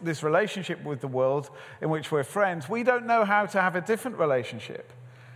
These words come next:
I mean, Jesus said in, uh, in John chapter fifteen that, "Remember, if the world hates me, hates you, it hated me first."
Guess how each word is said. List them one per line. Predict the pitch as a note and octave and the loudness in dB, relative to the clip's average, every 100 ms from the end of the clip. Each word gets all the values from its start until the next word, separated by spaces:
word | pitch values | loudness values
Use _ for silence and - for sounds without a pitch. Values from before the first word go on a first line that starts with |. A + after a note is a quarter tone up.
| - - - | -20 -20 -6
I | D3 | -2
mean, | D#3 | 0
Jesus | D3+ A3+ F3+ D#3+ | 2 2 0 0
said | G#3+ G#3 F3 - D#3+ | 4 4 4 -2 2
in, | D#3 D3+ | 2 2
uh, | D3 C#3+ C#3 C#3+ | 4 6 6 2
in | D3+ | 2
John | F3+ F3 | 2 2
chapter | F3+ D#3+ D#3 | 2 0 0
fifteen | - E3+ D#3+ F#3 F#3 C#3+ A2+ C3+ D3+ - - - | -4 -4 0 2 2 2 -2 -6 -8 -16 -20 0
that, | E3 | 2
"Remember, | E3+ F3+ G#3 G3 | 2 4 4 4
if | F#3+ | 2
the | G3 | 4
world | G3+ A#3 G3+ | 4 4 4
hates | G3+ F#3 - | 2 0 -6
me, | F3+ F#3 F#3 F3+ D#3+ - - | -2 0 2 2 0 -6 -4
hates | D#3+ F3 D#3 F#3 | 0 0 -2 0
you, | F#3 | 0
it | E3 - | 0 -2
hated | D#3 G#3 G#3 A3 F#3 | -2 -2 -2 -6 -4
me | F#3+ G#3+ G3+ | -2 0 -2
first." | - - C4+ C#4 A3 - - - | -6 0 2 4 0 0 -12 -16